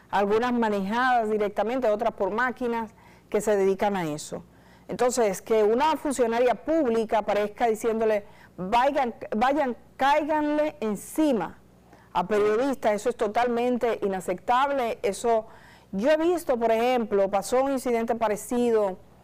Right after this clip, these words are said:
en Colombia y eso ha tenido una repercusión.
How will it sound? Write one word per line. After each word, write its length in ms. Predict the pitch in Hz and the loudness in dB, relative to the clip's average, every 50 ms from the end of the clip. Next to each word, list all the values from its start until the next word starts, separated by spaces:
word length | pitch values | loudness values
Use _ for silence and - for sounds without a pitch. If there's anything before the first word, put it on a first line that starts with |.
| - - - - - _ _ | -20 -20 -20 -20 -20 _ _
en 580 | - - 208 202 202 196 196 196 190 190 196 190 | -4 0 0 2 0 0 0 -2 -2 -4 -6 -2
Colombia 800 | - 214 202 214 233 269 277 254 214 214 214 220 233 247 254 - | 0 2 2 4 4 2 2 0 0 2 2 2 2 2 0 -2
y 240 | - 226 220 214 202 | -2 0 2 2 2
eso 200 | 190 180 - 208 | 0 0 -4 -4
ha 20 | |
tenido 420 | 202 247 247 208 202 240 262 240 214 | -2 0 0 0 0 -2 0 0 0
una 300 | 208 202 202 208 202 185 | -2 -2 -2 -4 -4 -4
repercusión. 720 | 196 190 196 185 170 - 165 - - 180 185 196 185 170 | -6 -2 -2 -2 -4 -4 -10 -8 -4 -4 -2 -4 -4 -8